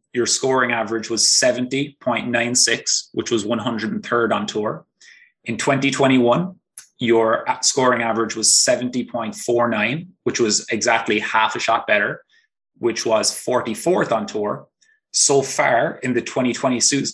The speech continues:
twenty twenty-two season, we're only six events in, but your scoring average is sixty-nine point five,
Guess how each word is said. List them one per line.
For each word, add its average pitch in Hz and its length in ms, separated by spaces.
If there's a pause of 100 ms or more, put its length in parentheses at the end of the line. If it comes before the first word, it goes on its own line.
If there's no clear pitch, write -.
(200)
twenty 165 340
twenty-two 139 460
season, 117 480 (420)
we're 139 120
only 139 200
six - 360
events 127 340
in, 127 280 (220)
but 123 140
your 120 100
scoring 123 460
average 113 440
is 120 380
sixty-nine 127 800
point 113 260
five, 120 480